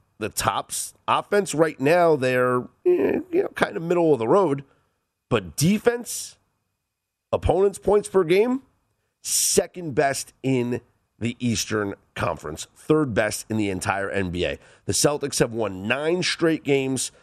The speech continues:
They'll likely make it ten straight when they play against the Pistons on Wednesday because Pistons are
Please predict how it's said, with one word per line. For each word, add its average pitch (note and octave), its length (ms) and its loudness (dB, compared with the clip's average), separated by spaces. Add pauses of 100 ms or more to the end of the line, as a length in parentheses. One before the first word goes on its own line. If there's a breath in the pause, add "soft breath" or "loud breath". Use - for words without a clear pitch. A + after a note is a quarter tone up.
(200 soft breath)
They'll G#2 280 0
likely E3+ 760 0
make F3+ 400 2
it F3+ 200 -2
ten F3 380 -2
straight E3+ 520 2 (420)
when C#3 160 2
they C3 120 0
play D3+ 360 2
against C#3 440 -2
the A#2+ 260 2
Pistons D#3 600 2
on C3 240 0
Wednesday C#3+ 580 2
because A#2+ 680 -4 (1200)
Pistons G#2 380 -2
are F#2+ 180 -6